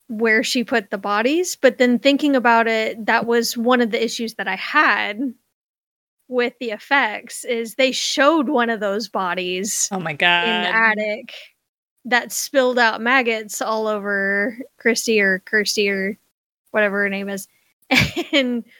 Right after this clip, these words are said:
Speaker 1: I'm not sure why there were so many maggots coming out of that body. It had only supposedly been, like, a day or two.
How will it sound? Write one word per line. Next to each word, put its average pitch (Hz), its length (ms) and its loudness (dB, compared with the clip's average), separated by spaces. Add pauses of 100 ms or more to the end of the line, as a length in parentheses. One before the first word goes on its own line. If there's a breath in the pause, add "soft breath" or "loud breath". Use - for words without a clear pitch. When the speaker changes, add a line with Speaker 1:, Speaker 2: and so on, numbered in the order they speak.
(720 soft breath)
Speaker 1:
I'm 247 120 -2
not 294 180 2
sure 311 200 4
why 220 380 2
there 254 140 4
were 247 140 4
so 226 520 2
many 220 360 -2
maggots 208 960 -4 (400)
coming 285 260 2
out 302 160 4
of 294 60 2
that 302 180 2
body. 330 560 0 (340)
It 254 120 2
had 247 120 2
only 254 600 2
supposedly 233 600 2
been, 208 500 0
like, 202 200 -2
a 196 60 -2
day 208 160 2
or 240 80 4
two. 294 460 0